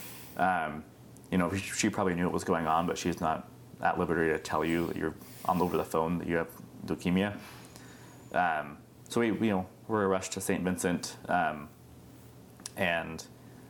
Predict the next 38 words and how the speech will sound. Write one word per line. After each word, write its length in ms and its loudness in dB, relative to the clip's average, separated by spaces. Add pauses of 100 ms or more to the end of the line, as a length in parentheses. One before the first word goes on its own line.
(220)
I 100 4
was 160 2
diagnosed, 580 0
uh, 340 2 (260)
a 20 -18
couple 220 0
hours 360 2
later. 340 0 (420)
Um, 180 4
was 140 0
rushed 200 0
to 60 2
Legacy 360 2
Emmanuel, 580 2 (480)
and 500 -2 (120)
that's 220 0
kinda 220 0
started 340 0
my, 240 2 (120)
my 80 -2
whole 180 2
journey 260 2
there. 300 0 (720)
Um, 500 0 (680)
like 140 2
I 40 2
mentioned 280 0
earlier, 420 4
I 100 0
missed 300 -4
my, 400 0 (140)
my 140 2
entire 300 0
seventh 340 -2
grade 320 0 (120)
middle 160 2
school 220 2
year, 420 4